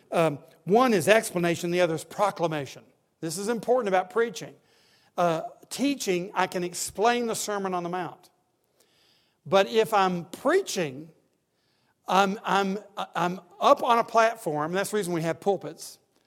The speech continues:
because they're meant to be platforms for the herald to get up and make an announcement. "Ladies and gentlemen, I have an announcement to make this morning. Jesus Christ is Lord."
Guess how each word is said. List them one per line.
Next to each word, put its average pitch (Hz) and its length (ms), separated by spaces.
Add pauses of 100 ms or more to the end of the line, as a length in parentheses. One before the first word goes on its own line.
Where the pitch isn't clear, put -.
(320)
because 170 420
they're 170 300
meant 202 240
to 185 80
be 175 100
platforms 160 960 (420)
for 202 320
the 170 120
herald 208 580 (460)
to 226 100
get 240 160
up 254 260
and 190 380
make 277 380
an 226 160
announcement. 240 800 (520)
"Ladies 226 460
and 233 160
gentlemen, 226 500 (200)
I 214 160
have 233 160
an 226 80
announcement 233 540
to 208 60
make 220 180
this 214 160
morning. 240 420 (600)
Jesus 262 600
Christ 277 640
is 202 220
Lord." 208 560